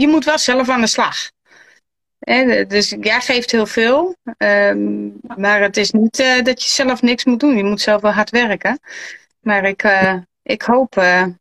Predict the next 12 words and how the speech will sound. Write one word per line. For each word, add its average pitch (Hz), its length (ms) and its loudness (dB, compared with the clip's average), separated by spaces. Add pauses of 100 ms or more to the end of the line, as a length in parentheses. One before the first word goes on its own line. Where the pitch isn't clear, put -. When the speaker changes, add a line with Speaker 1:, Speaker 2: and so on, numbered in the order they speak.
(580)
Speaker 1:
dat, 202 260 -2
dat, 233 360 -2
dat 277 260 -2
er 226 60 0
werkers, 269 520 0
eh, 185 260 2 (580)
bij 196 260 0
zitten 190 380 -2
die 208 100 -2
denken 185 280 -2
van 165 300 -6
yes. - 640 -6